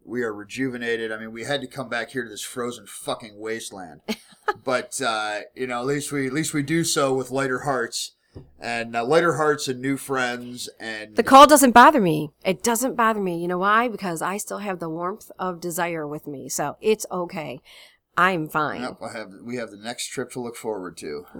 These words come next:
Speaker 2: I'm ready.
Speaker 1: The next time we're gonna hit the ground running.
Speaker 2: <laughs>
Speaker 1: It's gonna be even better next time.
Speaker 2: I, I was running this time. <laughs> I couldn't get there fast enough. So again, thanks for listening, you know, and, and, uh, but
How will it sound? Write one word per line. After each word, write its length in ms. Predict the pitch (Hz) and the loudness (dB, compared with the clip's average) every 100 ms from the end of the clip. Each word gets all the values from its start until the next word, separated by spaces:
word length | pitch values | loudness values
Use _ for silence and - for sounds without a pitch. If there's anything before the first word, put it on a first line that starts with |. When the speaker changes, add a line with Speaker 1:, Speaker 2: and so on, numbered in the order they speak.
| 85 | -6
Speaker 2:
I'm 340 | 85 185 214 202 | -4 -2 -4 -4
ready. 280 | 196 220 | -2 -2
Speaker 1:
The 40 | 160 | 2
next 240 | 175 180 | 0 0
time 200 | 147 127 | -2 -4
we're 80 | 117 | -6
gonna 120 | 110 113 | -10 -10
hit 120 | 110 | -12
the 60 | |
ground 320 | 101 98 92 90 | -12 -12 -12 -12
running. 300 | 92 76 - _ - | -14 -16 -20 _ -12
Speaker 2:
<laughs> 80 | - - - | -8 -10 -8
Speaker 1:
It's 140 | - - | -14 -10
gonna 140 | 117 | -10
be 100 | 107 | -10
even 160 | 101 87 85 | -14 -16 -14
better 240 | 101 90 | -12 -12
next 260 | 78 71 - | -18 -20 -20
time. 120 | - - 285 - | -18 -14 -14 -12
Speaker 2:
I, 80 | - | -10
I 40 | 294 | -8
was 160 | 294 | -6
running 280 | 247 220 175 | -2 0 0
this 140 | 165 - | -2 -6
time. 300 | - - - | -10 -8 -6
<laughs> 60 | - | -2
I 60 | |
couldn't 320 | 156 - 277 | -2 4 4
get 160 | 240 240 | 6 8
there 120 | 220 | 6
fast 360 | - 190 180 - | 6 4 4 2
enough. 260 | 160 143 - - - - - | -2 -4 -8 -16 -14 -16 2
So 280 | 262 240 226 - | 12 12 12 8
again, 460 | 226 226 185 175 - | 6 8 8 6 2
thanks 360 | 233 233 - - | 4 4 2 -2
for 180 | 202 185 | 0 2
listening, 640 | 208 - 185 165 165 185 | 2 2 2 4 2 0
you 100 | - 175 | -2 2
know, 260 | 160 160 | 4 4
and, 220 | 160 160 - | 2 -2 -4
and, 360 | 165 160 165 170 | -4 -4 -4 -2
uh, 240 | 160 151 - | -2 -2 -8
but 500 | 175 190 - 170 | -18 -16 -4 -4